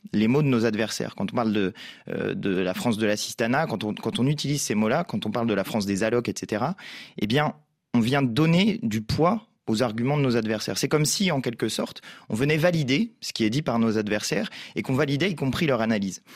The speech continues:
Moi, je pense au contraire qu'il faut, euh, présenter une analyse qui est différente. S'il y a des assistés dans ce pays,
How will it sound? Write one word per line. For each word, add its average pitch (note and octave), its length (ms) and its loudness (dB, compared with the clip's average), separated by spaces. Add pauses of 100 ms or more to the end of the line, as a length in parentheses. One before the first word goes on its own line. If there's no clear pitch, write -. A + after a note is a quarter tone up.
(180)
Moi, C#3 120 2
je E3+ 80 -4
pense E3 200 -2
au - 40 -2
contraire D#3+ 380 -2
qu'il A#2 140 -8
faut, A#2 320 0
euh, F#2+ 180 0
présenter A#2 460 -2
une D#3+ 120 0
analyse A#2+ 360 0
qui - 80 -2
est A2 40 0
différente. E3 520 -2 (260)
S'il F3+ 320 2
y D#3 80 2
a D3 80 4
des A#2+ 220 0
assistés A#2 400 -2
dans G2+ 100 0
ce F#2+ 80 -6
pays, G#3 320 0